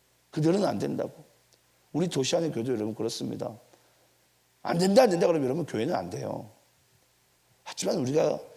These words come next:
예수님의 마음을 가지고 있으면 지금도 우리가 밖으로 나가서, 예,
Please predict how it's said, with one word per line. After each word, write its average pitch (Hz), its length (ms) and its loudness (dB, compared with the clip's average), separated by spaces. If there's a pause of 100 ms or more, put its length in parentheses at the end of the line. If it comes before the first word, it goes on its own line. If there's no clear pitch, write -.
(200)
예수님의 165 400 0
마음을 123 340 2
가지고 127 360 0
있으면 107 480 -4 (580)
지금도 220 420 -2
우리가 175 220 0
밖으로 - 340 -6
나가서, 135 680 -2 (600)
예, 123 180 -6